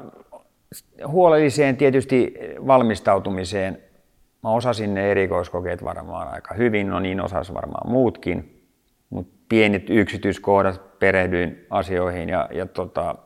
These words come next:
testattiin hyvin. Ja se, mitä mä olin laittanut testissä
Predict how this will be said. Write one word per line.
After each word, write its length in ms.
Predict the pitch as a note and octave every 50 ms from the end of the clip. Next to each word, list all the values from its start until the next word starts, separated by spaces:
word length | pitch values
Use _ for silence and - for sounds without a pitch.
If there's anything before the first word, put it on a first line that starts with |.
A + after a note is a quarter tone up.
| _ _ _ _ _ _ _ _ _ _ _
testattiin 920 | - A2+ G2 F#2 - - G2+ - - - - F#2+ F#2 F2 E2+ - _ _ _ _ _ _ _ _ _ _ _ _ _ _ _ _ _ _ _ _ -
hyvin. 460 | F#2+ F#2 F2+ F2+ F2 F2 - - _ - - _ _ _ _ _ _ _ _ _ _ _ _ _ _ _ -
Ja 100 | F#2+ G2+ G2+ G2 G2 - - -
se, 200 | - - A2+ A2+
mitä 240 | A#2 G#2+ - G#2+
mä 80 | G2+ G2+
olin 180 | G2+ G2 F#2+ F#2+
laittanut 520 | G#2 G#2 G2+ - - F#2+ F#2 E2 - -
testissä 640 | - A#2+ A#2 A2+ - - G#2+ F#2 - - F#2 F#2